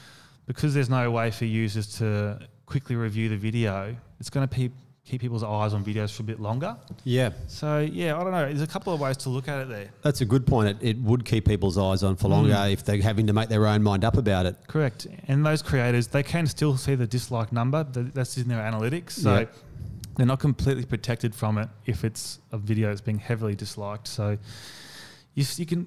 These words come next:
Speaker 1: you can argue whether the change is really protecting the creator as much as YouTube believes it is.
Speaker 2: Yeah.
Speaker 1: But I suppose we'll have to wait and see.
Speaker 2: So always things moving in social media worlds, aren't there? That, uh,
Speaker 1: Always.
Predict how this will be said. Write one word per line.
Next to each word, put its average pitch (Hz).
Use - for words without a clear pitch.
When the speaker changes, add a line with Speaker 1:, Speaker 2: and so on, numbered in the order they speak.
Speaker 1:
you 185
can 190
argue 165
whether 135
the 120
change 120
is 110
really 120
protecting 123
the 117
creator 117
as 113
much 120
as 107
YouTube 113
believes 110
it 110
is. 165
Speaker 2:
Yeah. 107
Speaker 1:
But -
I -
suppose 110
we'll 110
have 104
to 110
wait 98
and -
see. 113
Speaker 2:
So 131
always 143
things 117
moving 104
in 101
social 98
media 101
worlds, 98
aren't 101
there? 98
That, 95
uh, 120
Speaker 1:
Always. 101